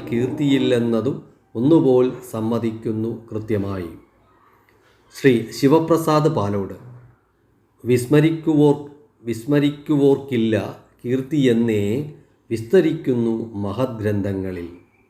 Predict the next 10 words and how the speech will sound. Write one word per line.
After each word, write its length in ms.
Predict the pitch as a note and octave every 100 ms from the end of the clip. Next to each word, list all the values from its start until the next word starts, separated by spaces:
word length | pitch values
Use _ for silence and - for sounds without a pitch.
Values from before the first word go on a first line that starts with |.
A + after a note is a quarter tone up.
| _ _ _ _ _ _ -
ശ്രീ 140 | C#3+
ചന്ദ്രശേഖരൻ 840 | C3 C3+ C#3+ E3+ D#3+ D#3 C#3+ C3+
പുല്ലങ്കോട്. 560 | C3 A2 G2+ G2 F#2 F2+ F2+ _ _ _ _ _ _ _ -
"മറവി 420 | A2+ B2 C#3+ E3 G3 - - _ -
കീർത്തിയെ 540 | B2+ C3+ - E3 D#3+ E3
കൊല്ലുമെന്നുള്ള 920 | - C3 C3 C#3 B2 B2 C3+ C3 C3
വസ്തുത 520 | A2+ G#2+ A2 A#2 G#2 F#2 A#2+ - _ _ _ _ _
നീതിശാസ്ത്രങ്ങളെല്ലാം 1700 | A#2 C#3 D#3 D#3+ D3+ C#3 C3+ C3 C3+ C3 B2+ A2+ A2 G#2+ F#2+ A#2+ D3+ _ _ _ _ _ -
അറിയുന്നോർക്കറിവുള്ള 1400 | A#2+ D3 E3 D#3+ D3+ C#3+ C3 - A#2 B2 C3 B2 A#2 A2
സത്യമാം." 720 | A2 G#2+ G#2+ F#2+ F#2+ E2